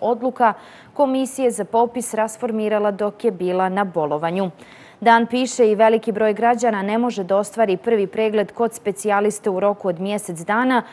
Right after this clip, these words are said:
U kliničkom na listi čekanja osamstotina devedeset osoba, samo kod kardiologa čeka sedamstotina dvadeset jedan pacijent.”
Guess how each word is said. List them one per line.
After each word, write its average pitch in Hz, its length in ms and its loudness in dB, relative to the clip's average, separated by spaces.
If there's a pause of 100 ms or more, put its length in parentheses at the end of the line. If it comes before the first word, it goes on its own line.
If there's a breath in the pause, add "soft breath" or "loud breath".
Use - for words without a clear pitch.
(260 loud breath)
U 269 120 -2
kliničkom 254 520 0
na 220 60 0
listi 226 320 -2
čekanja 240 500 -2
osamstotina 226 680 -2
devedeset 196 640 -2
osoba, 226 440 0
samo 240 420 0
kod 226 260 -2
kardiologa 208 640 -2
čeka 226 520 -4
sedamstotina 214 840 -4
dvadeset 202 560 -6
jedan 190 380 -2 (100)
pacijent.” 170 640 -10